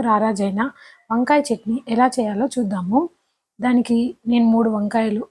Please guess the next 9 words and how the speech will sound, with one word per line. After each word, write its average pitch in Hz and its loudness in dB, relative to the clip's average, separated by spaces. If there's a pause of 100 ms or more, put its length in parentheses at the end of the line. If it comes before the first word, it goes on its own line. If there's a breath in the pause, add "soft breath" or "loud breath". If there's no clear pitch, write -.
అలాగే 233 0
రెండు 226 0
టమాటాలు, 214 -2 (460 soft breath)
ఇంకా 226 -2 (160)
కారానికి 269 2
సరిపడా 233 -4
పచ్చిమిరపకాయలు 226 -4
అయితే 285 -6
తీసుకుంటున్నాను. 220 -2